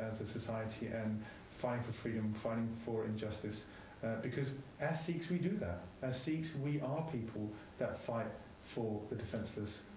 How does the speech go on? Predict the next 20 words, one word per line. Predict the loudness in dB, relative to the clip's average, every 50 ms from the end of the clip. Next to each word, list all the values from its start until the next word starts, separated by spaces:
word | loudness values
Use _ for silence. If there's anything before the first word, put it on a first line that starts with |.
| -14 -14 -14 -6 -2
And | 0 2 2 2 2 2
we've | 2 0 0 2
continued | 0 0 0 2 2 2 2 2
to | 0 0
do | 0 0
that. | 0 2 0
And | 2 2 2
right | 2 2 2 2
now, | 2 2
the | 2 2 0
issue | 0 0 0 0 0 2 2
is | 0 0
the | 0
fact | 0 0 0 0 0
that | 0 0 0 0 -2 -6 -8 -12 -14 -14 -14 -14 -14 -14 -14 -14 -8 0
that | 2 2 2 2 0 0
attack | 0 0 0 2
is | 2 2
on | 2 2
us, | 2 0 0 -2 -4 -8 -10